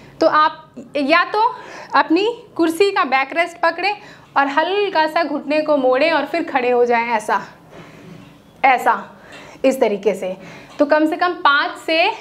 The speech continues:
दस बार इस तरीके से squatting करें, so that आपकी थाई मजबूत हो। या कि फिर अगर आपसे ऐसा नहीं हो रहा है, तो आप क्या करें कि अपने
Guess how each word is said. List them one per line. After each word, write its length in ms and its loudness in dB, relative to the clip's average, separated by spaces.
दस 320 2
बार 320 2
इस 180 -4
तरीके 500 -2
से 160 0
squatting 500 0
करें, 340 0
so 100 2
that 240 2
आपकी 560 0
थाई 240 0
मजबूत 520 0
हो। 240 2
या 160 4
कि 140 0
फिर 160 2
अगर 220 0
आपसे 280 -2
ऐसा 360 0
नहीं 320 0
हो 160 0
रहा 220 2
है, 280 0
तो 60 2
आप 180 0
क्या 180 2
करें 300 -4
कि 100 -4
अपने 360 0